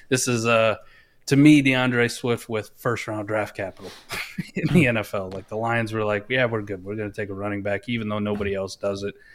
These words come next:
'cause he fits us so well." And for those of you who are like, "Man, Swift wasn't even good," think about last year was a horrible year for him. Fifteenth in points per game. Uh, warp-wise, actually pretty good on a warp per game,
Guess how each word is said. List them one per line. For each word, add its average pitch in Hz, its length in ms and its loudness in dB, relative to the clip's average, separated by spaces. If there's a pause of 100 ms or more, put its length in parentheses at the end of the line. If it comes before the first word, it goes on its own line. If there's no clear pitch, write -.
(240)
'cause 107 160 0
he 98 100 -4
fits - 320 -2
us 98 160 -4
so 98 200 -2
well." 95 340 -2 (100)
And 120 240 2 (540)
for - 180 2
those 135 260 6
of 127 60 4
you 123 100 4
who 123 60 2
are 120 80 2
like, 110 240 2
"Man, 156 260 4
Swift - 440 -2
wasn't 135 260 2
even 117 220 -2
good," 123 260 0
think 165 160 2
about 143 240 4
last 117 340 2
year 107 100 -4
was 101 160 -6
a 90 40 -6
horrible 107 420 -2
year 107 200 -4
for 120 240 -6
him. 123 100 -6 (360)
Fifteenth 139 520 0
in 107 100 -6
points 110 280 -8
per 98 140 -8
game. 104 420 -2 (360)
Uh, 95 180 2
warp-wise, 107 840 0
actually 110 400 -4
pretty 107 260 -6
good 104 220 -2
on 98 140 -4
a 98 40 -6
warp 104 300 -4
per 104 120 -10
game, 101 460 -8